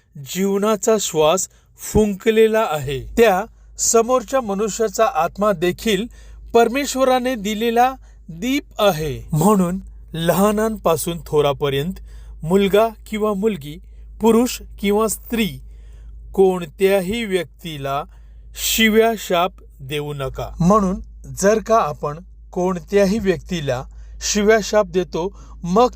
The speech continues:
ती व्यक्ती प्रभू येशू ख्रिस्ताला मानणारी असो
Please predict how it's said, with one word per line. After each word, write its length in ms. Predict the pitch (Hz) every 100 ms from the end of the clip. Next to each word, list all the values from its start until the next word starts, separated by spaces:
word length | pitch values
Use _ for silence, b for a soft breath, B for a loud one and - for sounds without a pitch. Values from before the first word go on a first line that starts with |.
| -
ती 100 | 240
व्यक्ती 540 | 196 190 - 190 214 b b b -
प्रभू 220 | 170 156 147
येशू 260 | 143 180
ख्रिस्ताला 460 | 143 151 - 160 156
मानणारी 640 | 147 139 143 147 147 156
असो 320 | 143 - 190